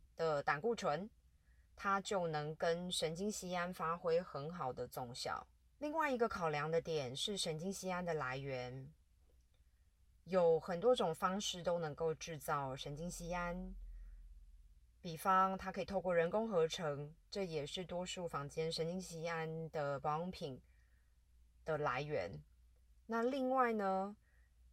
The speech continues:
也可以取自于植物，比如说小麦胚芽和稻米，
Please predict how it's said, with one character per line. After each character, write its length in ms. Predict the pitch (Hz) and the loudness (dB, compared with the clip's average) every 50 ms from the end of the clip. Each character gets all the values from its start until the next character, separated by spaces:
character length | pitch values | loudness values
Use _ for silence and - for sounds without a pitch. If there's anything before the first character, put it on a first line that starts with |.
| - - - - - - | -20 -20 -20 -20 -18 -6
也 180 | 190 190 185 170 | -2 -2 -2 0
可 160 | - 214 240 | 0 2 2
以 360 | 220 202 190 175 170 160 147 | 2 2 0 -4 -6 -8 -8
取 200 | - - - 185 | -8 -6 -6 -6
自 240 | 147 - 226 226 196 | -6 -4 -4 -2 -2
于 140 | 175 180 170 | -2 -4 -6
植 240 | - - 175 175 | -6 -4 -2 0
物， 320 | 226 254 247 196 - - - - - - _ - - | 2 2 2 2 0 -4 -10 -20 -20 -20 _ -20 -12
比 100 | 165 156 | -8 -6
如 220 | 156 151 160 165 | -6 -4 -6 -6
说 520 | 170 - - 175 160 160 160 156 160 160 170 | -6 -6 -2 2 4 4 4 4 4 2 0
小 140 | - 170 | 0 -2
麦 160 | 151 170 185 180 | -2 0 -2 -2
胚 240 | 190 190 165 165 | -2 0 0 2
芽 500 | 170 160 156 147 143 139 139 139 139 139 143 - | 2 2 2 0 0 0 -2 -2 -4 -6 -8 -6
和 160 | - 165 165 | -4 -4 -2
稻 260 | - - 196 170 151 | 4 6 6 6 6
米， 300 | 147 147 127 104 - | 2 -2 -8 -10 -14